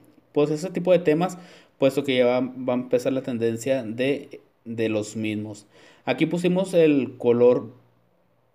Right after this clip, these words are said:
verde agua de la colección de la marca Fantasy Neos. Como pueden ver, puse la primer perla y la segunda perla la vamos a estar colocando en el área de peralte.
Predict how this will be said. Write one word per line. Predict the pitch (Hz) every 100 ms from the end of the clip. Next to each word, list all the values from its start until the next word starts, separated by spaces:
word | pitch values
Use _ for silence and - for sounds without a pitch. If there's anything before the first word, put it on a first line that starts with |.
| _ _ _ 139
verde | 131 147 143 156
agua | 135 131 165 180 147
de | 123
la | 127
colección | 123 113 120 113 110 123
de | 123
la | 131 123 120 117 113
marca | 110 117 117 139
Fantasy | 147 165 170
Neos. | 151 139 165
Como | 170 143
pueden | - 123 131 135
ver, | 135 151 - -
puse | 135 123
la | 139
primer | 139 127 120 -
perla | 131 151 175 180 - - - _
y | 175
la | 180
segunda | 196 175 160 156
perla | 151 156
la | 165
vamos | 151 135
a |
estar | - 127
colocando | 147 139 135 123
en | 131
el | 135
área | 117 117 127
de | 123 135
peralte. | 139 170 143 143 139 202 226